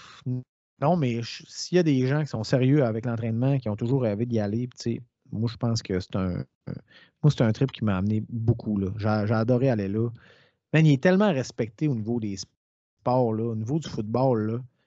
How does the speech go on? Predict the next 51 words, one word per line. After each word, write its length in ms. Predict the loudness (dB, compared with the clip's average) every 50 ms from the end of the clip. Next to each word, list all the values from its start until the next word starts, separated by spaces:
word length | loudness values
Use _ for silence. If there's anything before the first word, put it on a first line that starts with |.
| _ _
c'est 180 | -10 -6 -4
l'enfer, 420 | -2 -2 -2 -2 -2 -4 -4 -4 -6
là. 80 | -6
Il 60 | -8
y 40 | -2
a 20 | -2
des 120 | -2 0
coachs 240 | 2 2 2 4 2
de 80 | 0
partout 480 | 0 0 -2 -2 -2 -4 -6 -6 -4 -4
au 40 | -2
pays 280 | -2 -2 -2 -2 -4
qui 120 | -4 -6 -6
vont 200 | -6 -4 -2 -2
là, 160 | -2 -2 -2
man, 240 | -2 -4 -4 -6 -8
pour 160 | -8 -6 -6
avoir 260 | -4 -2 -2 -4 -4
des, 240 | -4 -4 -6 -6 -8
de 60 | -10 -14 _ _ _ _ _ _ _ _ _ _ _ _ _ _ _ -8
la 80 | -4
programmation, 720 | -2 -2 -2 -2 -2 -2 -2 -4 -4 -4 -4 -2 -2 -2 -2
des 220 | -2 -2 -4 -4
affaires, 300 | -6 -4 -4 -4 -2 -2
là, 60 | -4
tu 220 | -2 0 0 0 0
sais. 60 | -2 -8 _ _ _ _ -2
Même 160 | 0 0 0
s'il 260 | -2 -4 -6 -6 -6 -6
est 60 | -6
crissement 580 | -8 -8 -8 -8 -8 -6 -4 0 0 2 2
jugé 560 | 0 -2 -4 -6 -6 -4 -2 -2 -2 -2 -4 -4
dans 160 | -6 -6 -6
le 80 | -6
niveau 320 | -6 -4 -2 2 2 2 2
du 100 | 0 0
powerlifting, 600 | 0 2 2 2 2 0 -2 -2 0 0 0 2
surtout, 420 | 0 -4 -8 -4 -2 0 0 0
tu 60 | 0
sais, 320 | 0 0 0 0 -2 -6 -12 _ _ _ _ _ _ _ _ _ _ -6
euh, 180 | -4 -4 -4 -6
je 100 | -6 -4
parle 280 | -2 0 0 0 0
U 140 | 0 -2 -2
S 100 | -4 -6
C 80 | -8 -6
P 160 | -4 -4 -2
L, 220 | -2 -2 -2 -4 -4
euh, 600 | -4 -6 -6 -6 -6 -6 -6 -6 -6 -6 -8 -10 -10
tu 220 | -8 -6 -6
sais, 40 | -6